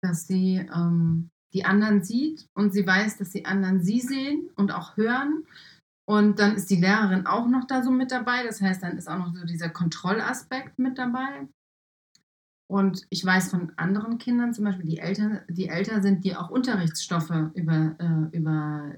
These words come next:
das Video, ähm, Konferenz beigebracht bekommen, dass es da anders funktioniert. Die sehen nur den Lehrer. Alle sehen den Lehrer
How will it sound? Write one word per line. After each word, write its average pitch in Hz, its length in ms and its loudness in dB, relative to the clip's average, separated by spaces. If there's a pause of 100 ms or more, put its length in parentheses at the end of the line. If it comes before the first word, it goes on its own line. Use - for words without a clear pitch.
das - 320 -8
Video, 151 560 0
ähm, 151 420 -6 (500)
Konferenz 160 600 0
beigebracht 160 540 -2
bekommen, 170 380 -2 (380)
dass 185 180 0
es 202 180 -6
da 190 520 0
anders 202 320 2
funktioniert. 196 540 0 (200)
Die 214 140 2
sehen 220 320 4
nur 202 100 6
den 196 200 4
Lehrer. 165 440 -2 (360)
Alle 233 240 2
sehen 214 240 4
den 190 140 4
Lehrer 226 500 -2